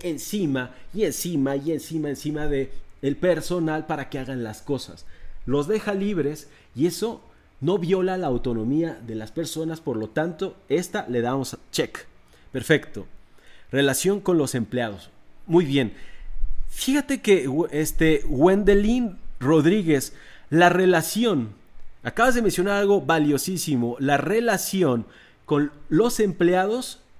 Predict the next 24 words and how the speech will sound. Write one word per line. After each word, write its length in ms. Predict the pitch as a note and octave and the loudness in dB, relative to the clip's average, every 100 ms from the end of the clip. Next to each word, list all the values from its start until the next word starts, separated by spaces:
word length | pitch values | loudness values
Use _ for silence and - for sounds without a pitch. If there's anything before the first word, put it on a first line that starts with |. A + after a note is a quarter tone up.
| - | -2
es 240 | F#3+ G3+ | -2 -2
otra 300 | - A3 A3 | -2 -2 -2
necesidad 540 | G#3+ E3 C#3 D3 D3+ F3+ | -2 -4 -4 -2 -2 -2
psicológica 800 | G3 C#3+ D3+ E3+ F3 D3 D3 C3+ | -4 0 0 0 -2 -8 -8 -4
que 120 | D3 | -2
no 160 | E3+ | -2
solamente 520 | G3 - F#3+ G3+ G3+ G3 | -2 -2 -2 -2 -4 -8
es 100 | - | -4
con 160 | F#3+ | -2
los 200 | E3 - | -2 -2
empleados, 600 | C#3+ A2+ D3 C#3+ G#2+ - - - - - - | -4 -4 -2 -2 -4 -8 -14 -14 -18 -20 -18
son 340 | - F#3 G3+ - | -4 -2 -2 -6
relaciones 720 | - E3 D#3+ C#3+ - F3+ F3+ F3 | -2 2 2 0 -4 -4 -2 -4
personales. 840 | - D3 - A#2+ B2 A2 F#2 - - - - | -2 -2 -2 -2 -2 -4 -6 -14 -20 -20 -10
Las 220 | C#3 D#3+ E3 | 0 0 2
relaciones 600 | D#3+ D3 C3+ F#3+ G#3+ G3 | 2 0 -2 -4 -4 -6
personales 640 | E3 - D3 E3+ F#3 F3 C#3+ | -8 -6 -6 -4 -4 -6 -6
es 260 | C#3+ B2+ | -6 -4
la 280 | B2+ B2+ B2+ | -4 -4 -2
cuarta 380 | F3+ G#3 G3+ G3+ | 0 0 -2 -6
necesidad 520 | D#3+ C#3 B2 B2+ C#3+ | -6 -8 -8 -8 -6
psicológica 600 | - C3 A#2+ C#3 D#3+ C3+ | -8 -8 -6 -6 -6 -6
más 220 | B2+ C3 | -6 -4
importante, 720 | D3+ A#2 A#2 A2 D3 D#3 G3 | -6 -6 -6 -4 -4 -4 -6